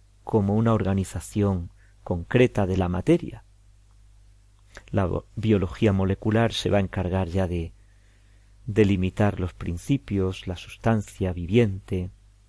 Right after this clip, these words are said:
se va a distinguir de la que no vive gracias a la estructuración de las moléculas. Pero todo ello se lo vamos a dejar a los,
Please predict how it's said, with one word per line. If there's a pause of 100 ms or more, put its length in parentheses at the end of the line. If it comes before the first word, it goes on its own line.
(340)
se
va
a
distinguir
de
la
que
no
vive (540)
gracias (120)
a
la
estructuración (540)
de
las
moléculas. (840)
Pero
todo
ello
se
lo
vamos
a
dejar
a
los,